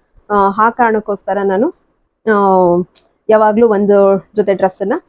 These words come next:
ಎಕ್ಸ್ಟ್ರಾನೇ ಇಟ್ಕೊಂಡಿರ್ತೀನಿ. ಮತ್ತೆ ಆ ಲೆಗ್ಗಿನ್ಸನ್ನ ಕೂಡ ಇದಕ್ಕೆ ಸೇರ್ಸಿಟ್ಬಿಡ್ತೀನಿ. ಮತ್ತೆ ಹಾಗೆ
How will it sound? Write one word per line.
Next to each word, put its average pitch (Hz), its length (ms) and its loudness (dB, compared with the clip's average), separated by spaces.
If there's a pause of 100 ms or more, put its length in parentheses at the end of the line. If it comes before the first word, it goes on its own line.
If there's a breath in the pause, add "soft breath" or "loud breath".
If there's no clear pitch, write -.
(260)
ಎಕ್ಸ್ಟ್ರಾನೇ 214 500 0 (160)
ಇಟ್ಕೊಂಡಿರ್ತೀನಿ. 196 680 0
ಮತ್ತೆ 226 280 0
ಆ 220 180 0
ಲೆಗ್ಗಿನ್ಸನ್ನ 214 560 0
ಕೂಡ 202 200 -4 (440)
ಇದಕ್ಕೆ 220 300 2
ಸೇರ್ಸಿಟ್ಬಿಡ್ತೀನಿ. 220 1080 0 (440)
ಮತ್ತೆ 233 240 0
ಹಾಗೆ 220 400 0